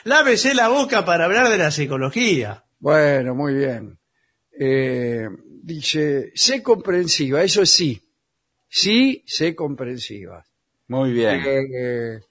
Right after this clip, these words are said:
Speaker 2: no, no hagas chistes. Acá hay frases, mirá.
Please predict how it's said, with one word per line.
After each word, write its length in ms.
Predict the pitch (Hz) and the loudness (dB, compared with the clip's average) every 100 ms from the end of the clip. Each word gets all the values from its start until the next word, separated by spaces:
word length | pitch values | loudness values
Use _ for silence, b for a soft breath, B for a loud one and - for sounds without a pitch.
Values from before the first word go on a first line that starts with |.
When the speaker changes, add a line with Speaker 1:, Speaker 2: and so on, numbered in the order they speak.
| _ _ _ _ _ _ _ _ | _ _ _ _ _ _ _ _
Speaker 2:
no, 540 | 226 247 285 294 285 - | 0 4 6 4 2 -2
no 180 | 196 233 | 0 2
hagas 280 | 240 208 | 4 2
chistes. 800 | - 240 214 156 - 131 117 - _ _ _ _ _ _ | 0 -2 -2 -4 -6 -6 -6 -12 _ _ _ _ _ _
Acá 220 | 247 262 | -4 2
hay 100 | 339 | 0
frases, 580 | 262 240 190 147 - 139 | 2 2 2 2 -2 -4
mirá. 360 | 139 139 113 | -2 -4 -4